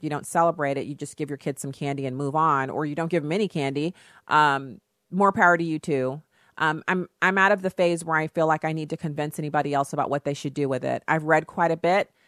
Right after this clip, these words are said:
Um, my husband was happy to adopt the same thing that we did in my family. In other areas, I do the same thing he did in his family, <laughs> like the gumbo tradition at Thanksgiving and Christmas.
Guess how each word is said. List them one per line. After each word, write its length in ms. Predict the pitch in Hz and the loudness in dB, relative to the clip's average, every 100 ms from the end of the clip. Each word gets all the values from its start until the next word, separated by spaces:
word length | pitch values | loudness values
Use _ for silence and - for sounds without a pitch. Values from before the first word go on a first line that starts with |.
| _ _ - | _ _ -4
Um, 380 | 151 143 143 - _ _ _ 175 | -4 -4 -8 -16 _ _ _ -4
my 160 | 160 | 0
husband 600 | 180 165 165 160 160 160 - - | 2 0 0 -2 -2 -8 -12 -6
was 380 | 156 147 143 - | -2 -2 -4 -14
happy 540 | - 180 170 - 185 | -12 -4 -4 -4 -8
to 400 | 180 - 170 160 - | -8 -4 -2 -2 -2
adopt 380 | 151 156 156 - | 0 2 2 0
the 80 | |
same 320 | 147 156 151 151 | -6 -4 -6 -6
thing 240 | 156 147 | -6 -4
that 100 | 143 | -6
we 120 | 147 | -6
did 180 | 143 139 | -4 -4
in 100 | 135 | -4
my 160 | 139 156 | -4 -4
family. 560 | 170 165 165 165 170 - _ _ _ _ _ _ | -4 -6 -4 -4 -8 -12 _ _ _ _ _ _
In 120 | 165 143 | -4 -2
other 200 | 147 160 | 0 2
areas, 600 | 156 151 151 151 - - | 2 2 0 -2 -8 -12
I 80 | - | -8
do 120 | 127 135 | -4 -6
the 60 | |
same 220 | 131 131 | -6 -8
thing 180 | 131 123 | -8 -8
he 100 | 123 | -8
did 140 | 120 117 | -8 -8
in 60 | |
his 220 | 127 127 | -8 -8
family, 420 | - 139 143 170 - _ _ | -8 -8 -4 -4 -4 _ _
<laughs> 60 | 330 - 427 508 349 | -2 0 -4 -6 0
like 280 | 180 160 - | 0 2 -2
the 60 | |
gumbo 460 | 143 147 151 156 156 | -2 -2 2 2 0
tradition 460 | - 165 165 175 | -2 -4 -4 -4
at 160 | 151 - | -8 -6
Thanksgiving 400 | 139 143 147 139 | -8 -6 -8 -8
and 100 | 135 | -6
Christmas. 400 | 139 139 156 | -6 -4 -6